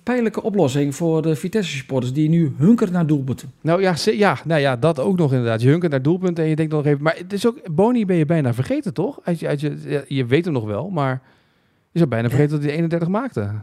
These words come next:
Speaker 1: Hij is al een keer teruggekeerd in de Eredivisie, hè?
Speaker 2: Ja, precies.
Speaker 1: Was
Speaker 2: Was
Speaker 1: niet
Speaker 2: niet een heel
Speaker 1: zo'n
Speaker 2: groot
Speaker 1: succes.
Speaker 2: succes. Nee, precies. Heb jij nog een mooie vraag voor het weekend? En dat mag niet een vraag zijn die je al in de podcast van jou bij Tubantia hebt gedaan, want anders gaan mensen die eerst luisteren.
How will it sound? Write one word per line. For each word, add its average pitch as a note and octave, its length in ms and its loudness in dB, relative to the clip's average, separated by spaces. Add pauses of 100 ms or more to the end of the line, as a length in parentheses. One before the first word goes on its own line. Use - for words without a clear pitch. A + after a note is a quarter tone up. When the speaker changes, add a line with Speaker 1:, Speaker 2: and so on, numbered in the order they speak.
(160)
Speaker 1:
Hij F3 160 -4
is F#3 80 -2
al F3 60 2
een D3+ 60 0
keer D#3 160 -2
teruggekeerd E3 520 -2
in C3+ 100 -2
de B2+ 60 -2
Eredivisie, B2+ 500 -4
hè? E3+ 80 -4
Speaker 2:
Ja, F#3+ 340 -4
precies. F3+ 340 -4
Speaker 1:
Was G3 200 -6 (180)
Speaker 2:
Was C#3+ 100 -2
Speaker 1:
niet - 0 -
Speaker 2:
niet - 0 -
een A3 80 4
heel G3+ 80 2 (120)
Speaker 1:
zo'n G3 100 0
Speaker 2:
groot - 20 -2 (120)
Speaker 1:
succes. C#3 240 0
Speaker 2:
succes. - 140 -16 (140)
Nee, G3 220 -8
precies. D#3 440 -8 (540)
Heb F3 100 2
jij A3 100 6
nog G#3 80 0
een G#3+ 60 2
mooie A3 180 4
vraag G#3+ 220 0
voor G#3 80 0
het E3+ 100 -4
weekend? A#3 240 0
En - 60 -6
dat G3 100 2
mag F#3+ 120 0
niet A#3+ 180 2
een B3 80 2
vraag A3+ 260 0
zijn A3 140 -2
die G#3+ 100 0
je A3 60 0
al G#3+ 140 -2
in G3+ 60 2
de G3 60 0
podcast G3 440 -2
van G3 100 0
jou F#3+ 260 2
bij F3+ 220 2
Tubantia F3 440 -2
hebt B2 120 -2
gedaan, B2 240 0
want F3 120 -6
anders F3 200 -6
gaan E3+ 80 0
mensen E3+ 220 -4
die F3 140 -6
eerst C#3+ 200 0
luisteren. C3 460 -2